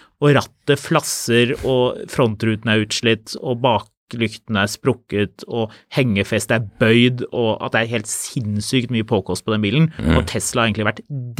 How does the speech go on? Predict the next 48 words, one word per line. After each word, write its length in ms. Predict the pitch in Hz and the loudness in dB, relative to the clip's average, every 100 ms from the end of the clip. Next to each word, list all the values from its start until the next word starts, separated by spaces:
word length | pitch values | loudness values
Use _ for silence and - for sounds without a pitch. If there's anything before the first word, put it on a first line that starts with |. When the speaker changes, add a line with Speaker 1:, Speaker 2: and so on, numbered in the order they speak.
| 170 160 | 2 2
Speaker 1:
dritgreie 840 | 165 127 104 - 104 101 87 92 | -4 -8 -10 -8 -2 0 0 0
med 100 | 107 | 2
han, 160 | 165 170 | 2 2
som 120 | 127 | 0
har 60 | 113 | -2
gitt 120 | - | 0
han 80 | 104 | 0
den 80 | 104 | 0
prisen. 200 | 110 95 | -2 -2
Speaker 2:
Kan 180 | 123 110 | 0 2
være. 280 | 107 82 82 - _ 180 | 2 0 -4 -10 _ -4
Speaker 1:
Det 100 | 247 | -2
kan 200 | 156 110 | -4 -8
være. 160 | 92 113 | -6 0
Speaker 2:
Men 220 | 123 117 90 - _ _ _ _ _ _ _ _ _ _ _ - | 2 0 -6 -14 _ _ _ _ _ _ _ _ _ _ _ -12
jeg 100 | 113 | -10
tror 80 | 101 | -8
ikke 100 | 85 | -10
det. 60 | 78 _ _ _ | -14 _ _ _
Speaker 1:
Du 60 | 107 | -4
tror 60 | 104 | 0
Speaker 2:
Men 80 | 131 | 0
Speaker 1:
ikke 60 | 117 | 2
Speaker 2:
det 80 | 107 | 0
Speaker 1:
det? 60 | 147 | -2
Speaker 2:
som 80 | - | -6
er 160 | 95 107 | -4 0
gøy, 140 | 170 | 0
er 120 | 156 104 | 2 -2
hvis 120 | 98 | -4
du 40 | 107 | -4
går 80 | 110 | -6
på 60 | |
Finn 320 | - 120 151 147 | -4 -4 -2 -2
og 120 | 117 | -2
legger 340 | 110 98 85 95 | -2 -2 -4 -2
inn, 140 | 101 107 107 _ _ _ - | -2 -4 -8 _ _ _ -2
eh, 480 | 95 98 98 98 | 2 4 4 4
P 240 | 95 107 98 98 | 0 0 2 0
hundre 320 | 92 82 85 | -2 -6 -4
D 140 | 85 90 92 | 0 0 0
Ludicrous 600 | 87 82 - 139 - - | 0 -2 0 -2 -4 -4
fra 160 | 147 95 | 0 0
Speaker 1:
Mm. 60 | |
Speaker 2:
tjue 180 | 110 92 | 0 0
sytten 300 | 104 101 92 | 0 -2 -2
tjue 160 | 104 95 | 2 2
atten, 320 | - 120 | 2 -2